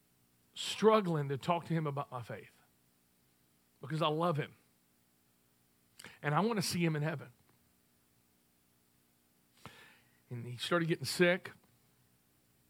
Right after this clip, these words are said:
and, uh, things started going downhill. And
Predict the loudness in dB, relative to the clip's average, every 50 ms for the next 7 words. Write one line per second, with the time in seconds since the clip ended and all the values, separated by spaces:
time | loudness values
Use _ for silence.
0 | _ _ _ -20 -20 -20 _ -14 -8 -4 -2 -2 0 0 0 0 0 0 0 -2
1 | -4 -6 -12 -18 -20 -20 -20 -20 -20 _ 0 2 2 4 2 0 -2 0 2 2
2 | 4 4 2 0 -2 -2 0 0 0 2 2 2 2 2 2 0 0 0 2 0
3 | 0 -2 -4 -8 -12 -16